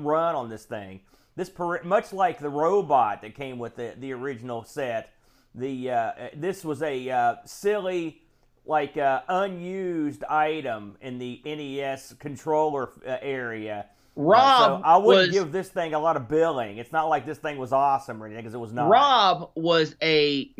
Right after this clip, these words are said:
Speaker 2: uh, marketing ploy to get into the North American mar-,
Speaker 1: Hey,
Speaker 2: uh, market.
Speaker 1: not my
Speaker 2: And
Speaker 1: problem.
Speaker 2: Nintendo
Speaker 1: Was he good? No.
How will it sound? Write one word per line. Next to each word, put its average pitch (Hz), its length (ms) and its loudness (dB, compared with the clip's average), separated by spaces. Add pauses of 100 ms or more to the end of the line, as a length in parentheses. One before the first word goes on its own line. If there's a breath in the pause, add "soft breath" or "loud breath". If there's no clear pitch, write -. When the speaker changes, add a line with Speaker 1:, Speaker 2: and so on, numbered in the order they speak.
(300)
Speaker 2:
uh, 135 420 4
marketing 170 560 2
ploy 156 440 0
to 143 120 -6
get 147 280 0
into 147 340 0
the 135 80 2
North 143 300 4
American 127 460 2
mar-, 120 260 2
Speaker 1:
Hey, 120 140 0
Speaker 2:
uh, 120 200 4
market. 117 560 2
Speaker 1:
not 180 200 2
my 196 140 4
Speaker 2:
And 190 120 4
Speaker 1:
problem. 226 400 6
Speaker 2:
Nintendo 208 220 4
Speaker 1:
Was 190 220 4
he 202 140 -4
good? 190 420 0
No. 196 520 -2